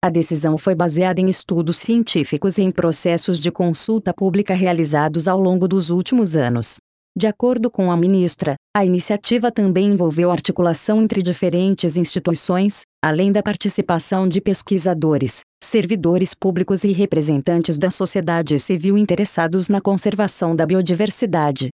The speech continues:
O conjunto formado pelo Parque Nacional Marinho do Albardão e pela Área de Proteção Ambiental do Albardão abrange uma área total de aproximadamente um milhão seiscentos e dezoito mil quatrocentos e oitenta e oito hectares.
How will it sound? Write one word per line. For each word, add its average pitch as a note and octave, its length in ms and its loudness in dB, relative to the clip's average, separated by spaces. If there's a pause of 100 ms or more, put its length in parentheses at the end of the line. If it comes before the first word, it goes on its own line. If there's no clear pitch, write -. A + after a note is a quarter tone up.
(280)
O G#3 60 0
conjunto F#3 540 0
formado E3+ 520 0
pelo F#3 240 0
Parque F#3 360 -2
Nacional F3 500 0
Marinho F#3+ 420 2
do E3+ 120 0
Albardão E3 480 0
e F#3+ 40 0
pela G3+ 200 0
Área F#3+ 260 2
de F#3+ 100 -2
Proteção A3+ 560 0
Ambiental F3+ 560 2
do F3 80 0
Albardão F3 460 2
abrange G3 420 2
uma F#3 140 2
área G3 300 2
total F#3 360 0
de F#3 120 -2
aproximadamente F3+ 920 0
um F#3 60 2
milhão E3+ 300 2
seiscentos F#3+ 600 0
e F#3 60 0
dezoito F3 480 0
mil F3 220 2
quatrocentos F3+ 720 -2
e F#3 60 2
oitenta G3 400 0
e E3 100 2
oito F3 240 0
hectares. D#3 640 -2